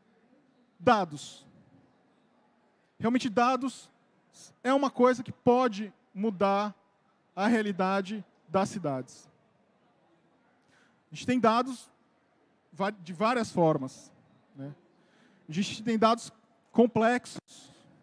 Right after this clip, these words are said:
Dados com informações que precisam ser traduzidas. Talvez nem,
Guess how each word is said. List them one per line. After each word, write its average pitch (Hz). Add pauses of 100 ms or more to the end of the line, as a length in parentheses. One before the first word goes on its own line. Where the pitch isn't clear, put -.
(1700)
Dados 220
com 269
informações 254
que -
precisam 269
ser 269
traduzidas. 240 (480)
Talvez 196
nem, 226